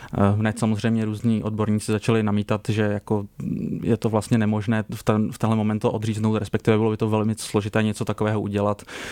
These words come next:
Jsou tam samozřejmě otázky od tak základních věcí, jako jak by se mezi těma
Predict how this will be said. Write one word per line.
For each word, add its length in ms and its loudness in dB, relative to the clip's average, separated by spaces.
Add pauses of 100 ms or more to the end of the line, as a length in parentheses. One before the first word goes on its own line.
(180)
Jsou 180 2
tam 140 2
samozřejmě 260 0
otázky 420 0
od 180 -2
tak 180 0
základních 460 2
věcí, 260 -2
jako 240 2
jak 160 -2
by 80 0
se 120 -2
mezi 240 -2
těma 260 2